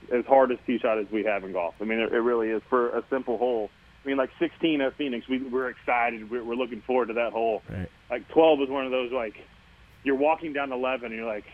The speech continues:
Speaker 1: I'm talking to my caddy, Butch, I'm like, "Butchie, where's the wind?" Like,
Speaker 2: <laughs>
Speaker 1: "It's okay. It, uh, is it, is, is it switched yet? Like, we're on the green. Has it switched? Is it still there? Is it still there?"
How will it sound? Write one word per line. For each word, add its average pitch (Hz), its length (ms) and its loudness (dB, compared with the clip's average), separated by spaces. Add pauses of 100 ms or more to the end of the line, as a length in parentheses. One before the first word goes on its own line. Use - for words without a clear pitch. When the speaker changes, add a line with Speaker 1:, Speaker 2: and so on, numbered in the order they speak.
(140)
Speaker 1:
I'm 120 160 -4
talking 131 240 6
to 123 100 -2
my 117 120 2
caddy, 120 260 0
Butch, 117 240 -2
I'm 120 80 -6
like, 101 140 -6
"Butchie, 117 240 0
where's 120 180 0
the 113 80 -4
wind?" 104 260 -4 (640)
Like, 147 380 6 (160)
Speaker 2:
<laughs> - 180 -16
Speaker 1:
"It's 117 160 0
okay. 123 320 2
It, 120 220 -2
uh, 113 60 0
is 110 160 -4
it, 120 160 -8
is, 113 120 0 (400)
is 131 120 6
it 117 160 0
switched 165 280 2
yet? 196 220 -2
Like, 135 160 -4
we're 143 120 -4
on 139 80 -4
the 127 60 -10
green. 143 300 -4
Has 117 160 -12
it 127 160 -10
switched? 170 260 0
Is 127 100 -4
it - 80 -12
still 147 120 2
there? 160 220 0
Is 127 80 -8
it 120 100 -14
still 147 140 -4
there?" 160 240 -2